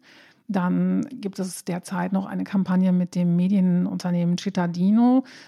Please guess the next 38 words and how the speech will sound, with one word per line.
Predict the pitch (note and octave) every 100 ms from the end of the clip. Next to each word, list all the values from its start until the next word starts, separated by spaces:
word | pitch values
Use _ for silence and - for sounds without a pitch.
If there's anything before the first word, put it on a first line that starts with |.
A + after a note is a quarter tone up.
| -
Äh, | C4+ G3
man | F#3 F3+
kann | - F#3 F#3 F3+ F#3
an | - F#3 F3+ F3+ -
großen | - F3+ F#3 F#3+
Flughäfen | A#3 A#3+ G#3+ G#3
in | G3+
Deutschland | F3+ F3+ F#3+ G#3+ G3+ G3 G3 - -
auf | F#3+ F3 F3 -
Videoclips | G3 A3+ A3 G3+ G3 - - - -
Arbeiten | F#3 G3+ G3
sehen | F#3+ F#3+
von | G3 F#3+
jungen | F#3+ F#3+
Künstlern. | F#3 F3+ E3 G3 G3 - - -
Das | - -
war | F#3+
eine | - F3+ F3+ F3 E3+ F#3 - _ -
Kampagne, | F3 F3 F#3 G3
die | F#3
wir | F#3
gestartet | F3 F3 F#3+ -
haben, | F#3+ F#3
als | F#3+ F3
es | F3+ - -
ja | B3+ F#3+ F3+
stärker | F3 - F3 F#3+ F3+
wurde | F#3 F#3+ F#3+
mit | F3+
Corona. | - F#3 E3+ F3+ G3+ G#3+ B3 - - - _
Und | G3 F#3 F3 - F3+
die | F#3+
Kampagne | F#3+ D#3+ F3+ F#3+
heißt, | F3+ F3 - -
äh, | F3+
Cittadino | - F#3 F3+ F#3 F#3+
Supports | F#3 F3+ - F3 - -
Young | F#3 F3